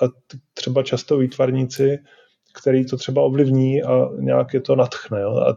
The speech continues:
to jsou, jakoby, v tomhle směru je, jsou to důležitější lidi pro nás, důležitější publikum, který to dokáže potom nějak předat dál třeba, že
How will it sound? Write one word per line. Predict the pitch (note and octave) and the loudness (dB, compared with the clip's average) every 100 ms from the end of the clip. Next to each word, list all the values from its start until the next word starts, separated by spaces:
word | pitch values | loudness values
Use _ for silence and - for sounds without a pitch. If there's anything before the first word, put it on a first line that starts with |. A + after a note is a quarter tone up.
| - | -2
to | B2 | -6
jsou, | - C3 B2 _ _ _ _ | 0 -2 -2 _ _ _ _
jakoby, | - - C#3+ C#3 C3+ - _ _ _ _ _ | -8 -2 0 0 -2 -8 _ _ _ _ _
v | |
tomhle | - C#3+ C#3+ | -2 0 0
směru | D3 C#3+ C#3+ | 2 2 4
je, | C3+ | 0
jsou | - C#3 | 0 -2
to | C3+ | 0
důležitější | C#3+ C3+ C3 B2+ C#3 C3 - C#3+ | 0 4 2 2 0 -2 -2 2
lidi | C3+ B2 A#2+ | 2 2 2
pro | B2+ B2 | 2 2
nás, | A#2+ A#2+ | 0 0
důležitější | B2 B2+ B2+ C3 B2 - C3+ C3+ | 0 0 0 0 -2 -2 -2 -2
publikum, | C3 B2+ B2 B2 B2 C3 D3+ - _ _ _ _ _ - B2 | -2 0 0 2 0 0 -4 -12 _ _ _ _ _ -10 -10
který | - C3 B2+ | -6 -2 0
to | C3+ | 0
dokáže | B2+ B2+ B2 B2+ | 0 0 0 -2
potom | B2 C3 C3 | -2 -2 0
nějak | B2+ B2+ - _ _ _ _ _ _ | 2 0 -4 _ _ _ _ _ _
předat | - C3+ C3 | -2 0 0
dál | B2 A#2+ A2+ B2 | 2 2 2 2
třeba, | B2+ - A2 G#2+ | 0 -4 -2 -2
že | A2 | -4